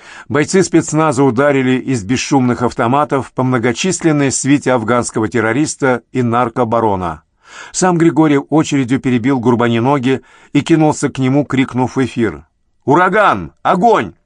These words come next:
Со склонов в дом и обширный двор метнулись огненные стрелы. Это били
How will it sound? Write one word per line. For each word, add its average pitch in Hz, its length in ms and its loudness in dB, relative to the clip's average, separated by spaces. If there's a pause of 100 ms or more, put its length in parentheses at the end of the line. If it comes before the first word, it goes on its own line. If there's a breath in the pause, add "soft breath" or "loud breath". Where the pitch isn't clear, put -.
(880 loud breath)
Со 185 180 0
склонов 185 480 2
в 120 60 -2
дом 156 380 2
и 131 120 -4
обширный 139 500 2
двор 127 360 2
метнулись 131 680 0 (140)
огненные 143 640 0
стрелы. 117 540 0 (400 loud breath)
Это 180 240 2
били 147 480 2